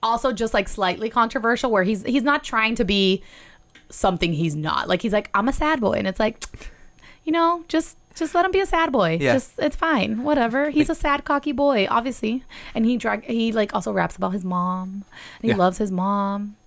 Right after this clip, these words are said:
Speaker 2: And his dad's walking around
Speaker 1: His,
Speaker 2: looking fly.
Speaker 1: looking like a pimp. His dad looks like a pimp. He was a trashy ass dad, but now he's trying to make amends now that he's got that money, and he raps about it, and it's like, fine,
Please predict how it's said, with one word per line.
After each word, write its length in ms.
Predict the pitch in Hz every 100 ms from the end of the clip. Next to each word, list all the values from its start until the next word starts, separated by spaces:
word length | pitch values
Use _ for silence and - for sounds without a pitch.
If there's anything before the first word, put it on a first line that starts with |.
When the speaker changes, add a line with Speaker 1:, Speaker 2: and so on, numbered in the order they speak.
| _
Speaker 2:
And 140 | 143 156
his 140 | 123
dad's 340 | 123 120 127
walking 340 | 131 123 127 135
around 380 | 127 120 120 127
Speaker 1:
His, 140 | 214
Speaker 2:
looking 200 | 127 165
fly. 340 | - - 226 -
Speaker 1:
looking 160 | 240
like 160 | 226 208
a 80 | 190
pimp. 340 | - 190 185
His 100 | 226
dad 220 | 190 226
looks 160 | 233 262
like 140 | 269
a 40 | 277
pimp. 380 | 240 226 208
He 140 | 214 220
was 120 | 214
a 60 | 208
trashy 460 | - 202 220 254
ass 180 | 233 233
dad, 400 | 202 202 196 196
but 160 | 190 180
now 320 | 185 185 196
he's 160 | 220
trying 280 | 196 202 180
to 40 | 185
make 160 | 190
amends 400 | 202 185 170 175
now 140 | 170 165
that 80 |
he's 160 | 180 190
got 180 | 175 170
that 140 | 185
money, 420 | 185 170 170 175 170
and 160 | 180
he 60 | 185
raps 300 | 180 190 -
about 260 | 196 185
it, 80 | 196
and 140 | 226 247
it's 100 | 247
like, 260 | 294 - -
fine, 480 | 302 339 247 196